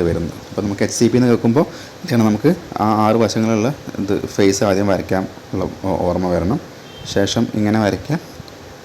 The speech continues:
ഏ, വരച്ചതിന് ശേഷം എന്ത് ചെയ്യുക, നമ്മൾ ആറ് കോർണേഴ്സിലും ആറ്റംസ് കാണിക്കാം, ആറ് കോർണേഴ്സിലും ആറ്റംസ് കാണിക്കാം, ശേഷം താഴെയും കാണിക്കാം, ശേഷം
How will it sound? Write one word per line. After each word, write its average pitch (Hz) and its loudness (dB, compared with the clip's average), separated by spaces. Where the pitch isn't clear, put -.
ഏ, 98 0
വരച്ചതിന് 101 0
ശേഷം 101 -2
എന്ത് 92 2
ചെയ്യുക, 92 0
നമ്മൾ 101 0
ആറ് 95 4
കോർണേഴ്സിലും 95 2
ആറ്റംസ് 90 -2
കാണിക്കാം, 90 -2
ആറ് 90 0
കോർണേഴ്സിലും 92 0
ആറ്റംസ് 90 -4
കാണിക്കാം, 85 -2
ശേഷം 95 2
താഴെയും 92 4
കാണിക്കാം, 87 0
ശേഷം 95 0